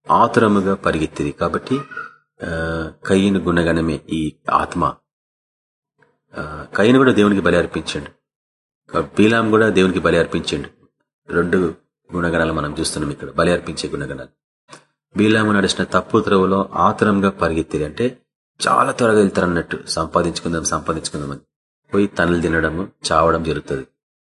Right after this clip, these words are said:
అట్లనే కొరహు చేసినట్లు తిరస్కారము చేసిరి. ఈ మూడు గుంపులు మనం ఇక్కడ చూస్తున్నాం కదా, అన్ని ఒకటే కోట్ కేటగిరీకి సంబంధించినవి. అన్ని,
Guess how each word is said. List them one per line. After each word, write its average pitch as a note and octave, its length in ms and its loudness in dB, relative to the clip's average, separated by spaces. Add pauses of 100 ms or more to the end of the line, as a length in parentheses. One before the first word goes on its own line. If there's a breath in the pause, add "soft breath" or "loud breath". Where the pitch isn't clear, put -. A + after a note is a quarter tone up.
(520)
అట్లనే F#2 480 0 (480)
కొరహు A#2+ 380 4 (120)
చేసినట్లు F2 440 0
తిరస్కారము F2 640 0 (100)
చేసిరి. D2 320 -4 (1500)
ఈ F2+ 60 -2
మూడు F2+ 340 0
గుంపులు F#2 380 0
మనం E2 200 2
ఇక్కడ D#2 220 -2
చూస్తున్నాం D2 380 -4
కదా, C2+ 200 -4 (320)
అన్ని G#2 280 -4
ఒకటే F2+ 340 0
కోట్ - 260 -2
కేటగిరీకి E2 500 -2
సంబంధించినవి. C2+ 560 -6
అన్ని, G2+ 260 -6